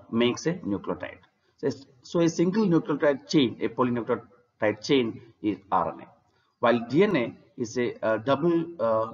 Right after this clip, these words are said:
nucleotide chain. You can see a double helix over here. So it is a spiral, uh, in a double helix. And in between you can see, uh, some of the nitrogen base pairs which are bonded by hydrogen bonding. Okay, that is the structure of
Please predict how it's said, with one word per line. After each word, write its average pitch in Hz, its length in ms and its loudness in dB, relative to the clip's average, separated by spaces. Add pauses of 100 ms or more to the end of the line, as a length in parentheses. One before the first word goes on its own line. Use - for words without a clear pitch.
(120)
nucleotide 110 600 -4
chain. 127 420 -6
You - 140 -20
can 92 160 -8
see 98 200 -6
a 95 40 -4
double 95 380 -6
helix 101 260 -8
over 101 240 -2
here. 139 240 -2 (380)
So 101 180 -4
it 92 180 -4
is - 140 -10
a 107 300 -8
spiral, 131 640 -2 (200)
uh, 101 320 -2
in 110 120 -2
a 160 200 -6 (220)
double 92 240 -6
helix. - 500 -18 (560)
And 113 100 -4
in 143 140 0
between 139 300 -2
you 107 80 -4
can 117 160 -2
see, 120 360 -2 (360)
uh, 95 280 -2
some 107 200 -4
of 101 80 -4
the 160 100 -6 (160)
nitrogen 101 380 -4
base 107 260 -2
pairs 98 420 -2 (280)
which 98 180 -10
are 98 80 -2
bonded 104 580 -4
by 131 200 -2 (160)
hydrogen 92 440 -4
bonding. - 300 -18 (360)
Okay, - 180 -10
that 101 100 -6
is 104 100 -6
the 107 60 -14
structure 104 300 -6
of - 180 -6